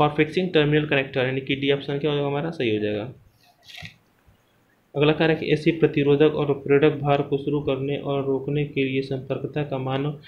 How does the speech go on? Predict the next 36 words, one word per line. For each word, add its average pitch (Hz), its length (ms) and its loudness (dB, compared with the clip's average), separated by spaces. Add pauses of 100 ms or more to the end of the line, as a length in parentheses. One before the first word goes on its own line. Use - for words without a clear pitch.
(280)
कर्तव्य 151 1160 2 (340)
चक्र 156 260 0
कोड 143 440 0
कौन 139 280 -2
सा 135 340 -2
है, 95 240 -8 (280)
ठीक 156 180 -2
है 156 120 0
ना। 156 200 -8 (180)
इसका 143 200 -4
क्या 143 160 -2
करते 143 380 -6
हैं, 143 80 -4
इसको 139 140 0
रट 139 200 2
लीजिएगा 131 380 2
ध्यान 127 240 2
से, 143 140 -2
exam 131 360 0
में 127 100 2
आ 127 40 2
सकता 127 320 -2
है। 139 260 -4 (420)
एसी 135 240 0
टू 120 260 -4 (200)
यानी 131 120 -4
कि 156 200 -2
बी 120 500 -2
option, - 200 -10
उनासी 131 360 -4
का 156 120 -2
बी 127 300 -2
option 139 240 -4
सही 120 160 -4
हो 101 100 0
जाएगा। 107 360 -6